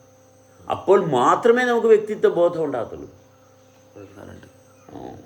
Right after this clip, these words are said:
Speaker 1: ഒരു മിനിറ്റ്.
Speaker 2: എൻ പി ഡി ഉള്ള വ്യക്തി ദ്രോഹിക്കുമ്പോൾ അയാളെ കൈകാര്യം ചെയ്യേണ്ടത് എങ്ങനെയെന്ന ഭാഗത്ത് ശ്രദ്ധിക്കുന്നത് സ്വാഭാവികമല്ലേ? അയാളെ നേരായ വഴിക്ക് നയിക്കേണ്ടത് നമ്മുടെ ഉത്തരവാദിത്തമല്ലല്ലോ? അയാളെ ശ്രദ്ധിക്കേണ്ടത് അയാളുടെ ഉത്തരവാദിത്തമല്ലേ എന്ന്.
Speaker 1: ഉം, നമ്മളെ ശ്രദ്ധിക്കേണ്ട ഭാഗമാണ് നമുക്ക് വേണ്ടത്.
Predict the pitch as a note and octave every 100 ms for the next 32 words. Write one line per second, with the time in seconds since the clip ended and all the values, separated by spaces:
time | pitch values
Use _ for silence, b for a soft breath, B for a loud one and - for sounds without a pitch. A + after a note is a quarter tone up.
0 | B1+ B2 A2+ E2 - A#1+ C#2 G#2 A2 A2+
1 | A2+ - C3 B2+ B2+ A#2 A#2 A2+ G#2 -
2 | - G#2+ G#2 G2+ G2+ G2+ - G#2+ G#2 G#2
3 | F#2+ F#2+ G2 A2 A2 F#2 F#2 G#2 G2+ G#2+
4 | G#2 G2+ G2+ G2 F#2+ F#2+ G2 G2+ G2 F#2+
5 | F#2 F#2 F#2+ - F#2 F2+ F#2 F#2 F#2+ G2
6 | G2+ - F2+ F2+ F#2+ G2 F#2+ F#2+ F2+ E2+
7 | F2 F#2+ G2 G2 F#2 F#2+ G2+ G#2 G2 -
8 | G#2 F#2 G2+ F#2+ G2 G2+ G2+ b b b
9 | b - F#2 F#2+ G#2 G2 - F#2+ F#2 F#2
10 | F#2 F#2 F#2 G2 F2+ E2+ F2 E2+ E2 D2
11 | E2 E2+ F2 F#2 F#2+ F#2+ - F#2 E2+ F2+
12 | - F#2+ F#2 F2+ E2 E2 E2+ E2+ F2+ -
13 | E2 E2+ E2 - E2 E2 D#2+ - - _
14 | - D3 C#3+ F#2+ B2+ D3 G3+ B3+ B3+ A3+
15 | A#3+ A#3+ A#3 G#3+ G#3+ G#3+ G3 F3+ E3+ E3+
16 | C3 G2